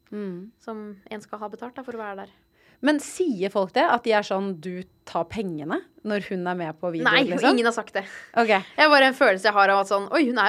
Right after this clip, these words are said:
Speaker 2: jo med på veldig mye, og så tjener jeg penger på TikTok, så føler jeg bare sånn, eh, skal alt det gå til meg? Det er jo på en måte vår kanal. Eh, men igjen så får jo, kommer, hun får jo penger fra nav, ikke sant? Så, og sånn, sånn er det jo. Altså, hvis en, et menneske med Downs syndrom jobber på Kiwi,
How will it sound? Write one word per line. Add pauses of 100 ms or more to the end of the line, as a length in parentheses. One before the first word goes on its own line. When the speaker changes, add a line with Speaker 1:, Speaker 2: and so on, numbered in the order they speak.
Speaker 2:
jo
med
på
veldig
mye,
og
så
tjener
jeg
penger
på
TikTok,
så
føler
jeg
bare
sånn, (560)
eh,
skal
alt
det
gå
til
meg?
Det
er
jo
på
en
måte (180)
vår
kanal. (420)
Eh, (840)
men
igjen
så
får
jo,
kommer,
hun
får
jo
penger
fra
nav,
ikke
sant? (540)
Så,
og
sånn, (180)
sånn
er
det
jo.
Altså,
hvis
en,
et
menneske
med
Downs
syndrom
jobber
på
Kiwi,